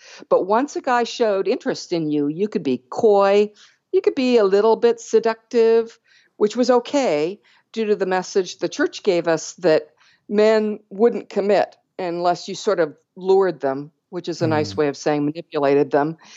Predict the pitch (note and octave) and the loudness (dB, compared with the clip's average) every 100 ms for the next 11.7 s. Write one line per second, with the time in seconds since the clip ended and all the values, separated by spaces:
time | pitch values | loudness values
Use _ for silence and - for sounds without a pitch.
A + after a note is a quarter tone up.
0 | G#3+ - A3+ G#3 F#3 F#3+ F#3 D3+ - E3+ | -8 -2 -2 -2 -2 0 2 0 -2 -2
1 | D#3 C#3+ - D#3+ D#3 D3+ - A3 - - | 0 -2 -6 -2 -2 -4 -6 -6 -6 -10
2 | E3 D#3 D#3 F#3+ F3 D#3+ D3 C#3+ - C#3 | -8 -8 -6 -6 -4 0 0 -2 -6 -12
3 | - - F#2+ - - - - - - _ | -6 -2 -4 -6 -20 -20 -20 -20 -20 _
4 | _ F#3+ E3 - E3+ F#3 E3 F#3+ A#3 C4+ | _ 0 0 0 -2 -2 -2 -2 0 -2
5 | C#4+ C#4 A3+ C#4 C4+ B3+ - B3 D3 D3+ | -4 -4 -2 0 0 -2 -2 -2 0 -6
6 | - F#3 - F3+ D#3+ F3+ F#3+ G3+ G#3 - | -8 -6 -2 -4 0 0 2 2 0 -2
7 | B3+ D3+ D3+ G3+ - - F3 D3+ D#3+ F3+ | 0 0 0 -2 -6 -2 0 2 2 0
8 | F3+ - _ _ G3 G#3 - F#3 F3+ - | -4 -16 _ _ -2 -2 0 -2 -2 -4
9 | F#3+ F#3 F#3 - D3 C#3+ D3+ E3 - E3 | -4 -4 -4 -4 -2 -2 -6 -8 -14 -16
10 | - E3+ D#3 D#3+ F#3 E3+ F3+ E3+ F3 F3 | -4 0 2 0 -2 -4 -2 0 0 0
11 | F3+ E3+ E3+ E3+ C#3+ C#3 | 0 0 -2 0 0 0